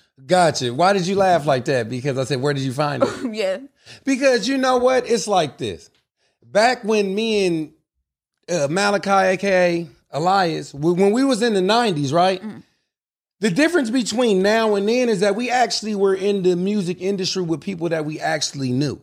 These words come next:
Speaker 2: Yeah.
Speaker 1: Your generation, y'all could drop a, you could drop a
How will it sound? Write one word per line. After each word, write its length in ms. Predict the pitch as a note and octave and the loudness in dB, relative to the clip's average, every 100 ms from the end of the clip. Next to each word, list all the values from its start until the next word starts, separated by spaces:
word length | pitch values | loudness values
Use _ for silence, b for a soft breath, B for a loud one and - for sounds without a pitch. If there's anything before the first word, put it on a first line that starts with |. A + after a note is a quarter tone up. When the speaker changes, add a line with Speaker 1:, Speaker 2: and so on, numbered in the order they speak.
| _ | _
Speaker 2:
Yeah. 220 | F#3 E3 F3+ _ _ _ _ | -14 -14 -16 _ _ _ _
Speaker 1:
Your 320 | C#3+ G#3+ C#4+ | -2 2 2
generation, 580 | F#3+ A#3 G#3 G3+ F#3+ F3+ | 0 -4 -2 -2 -2 -2
y'all 280 | F3+ A3+ C#4+ | 2 2 2
could 180 | B3 E3 | -2 -2
drop 320 | G3+ G#3 G3 | 0 0 -2
a, 80 | G3 | -2
you 100 | C#4+ | 0
could 160 | F#4 | 0
drop 280 | G3+ A#3+ A3 | 0 0 0
a 160 | F3+ | -6